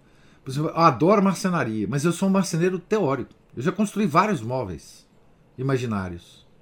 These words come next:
Mas nunca peguei numa serra circular, nunca peguei numa madeira, não, não sei distinguir madeira. Eu sou especialista nesse negócio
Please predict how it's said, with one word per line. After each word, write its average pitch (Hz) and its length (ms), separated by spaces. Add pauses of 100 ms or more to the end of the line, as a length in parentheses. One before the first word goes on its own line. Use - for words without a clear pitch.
(520)
Mas 196 140
nunca 277 220
peguei 196 400
numa 156 260
serra 127 320
circular, 113 640
nunca 131 180
peguei 117 640 (580)
numa 127 220
madeira, 113 760
não, 139 220
não 147 180
sei 165 180
distinguir 139 380
madeira. 113 540 (500)
Eu 170 100
sou 233 160
especialista 208 840
nesse 202 440
negócio 143 600